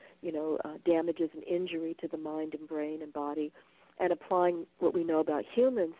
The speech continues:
to another species?" And this very famous scientist said, neuroscientist says, "Yes, that's true, but it's not done." And at the time, I really wasn't,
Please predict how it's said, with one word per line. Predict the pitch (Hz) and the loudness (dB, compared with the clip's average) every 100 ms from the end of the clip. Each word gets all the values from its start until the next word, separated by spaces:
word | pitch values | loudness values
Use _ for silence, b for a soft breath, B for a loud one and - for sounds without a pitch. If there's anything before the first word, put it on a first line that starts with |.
| - | -12
to | 170 165 | -8 -6
another | 165 156 151 - | -8 -8 -8 -6
species?" | 240 269 269 - - | 0 0 0 -6 -8
And | 165 160 | -8 -6
this | 156 - | -8 -4
very | 156 156 | -4 -2
famous | - 160 156 - | -4 -4 -6 -2
scientist | 180 208 208 190 151 - | 4 6 4 2 -6 -4
said, | 160 156 B B B B B - | -4 -4 B B B B B 0
neuroscientist | 185 175 170 170 165 165 165 - | 4 6 4 0 0 0 -6 -2
says, | 165 - - | -4 -4 2
"Yes, | 190 180 - | 2 2 -2
that's | 175 _ - | -8 _ -4
true, | 240 285 - - b b b _ | -2 -2 -6 -12 b b b _
but | 185 180 | 0 0
it's | 165 | -2
not | 180 160 - | -4 -4 -2
done." | 214 240 226 - - _ _ - | 2 4 2 -2 -12 _ _ -8
And | 185 | -2
at | 175 | -2
the | 190 | -2
time, | - 240 220 190 | 2 4 4 2
I | |
really | 180 180 170 | 2 0 0
wasn't, | 170 170 160 | 0 -2 -8